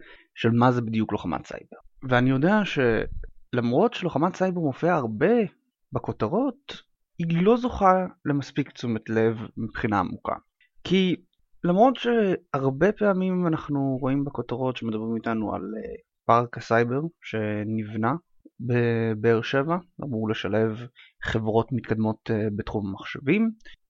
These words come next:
את, אה, יחידות הצבאיות כמו שמונה מאתיים, ואת האקדמיה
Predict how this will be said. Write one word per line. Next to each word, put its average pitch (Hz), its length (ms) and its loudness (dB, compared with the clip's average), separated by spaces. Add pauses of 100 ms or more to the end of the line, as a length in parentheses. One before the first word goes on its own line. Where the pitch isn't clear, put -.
את, - 200 -4
אה, 101 280 2
יחידות 104 380 -4
הצבאיות 95 480 -2
כמו 92 240 -6
שמונה 95 320 -4
מאתיים, 180 520 2 (500)
ואת 120 340 4
האקדמיה 117 600 2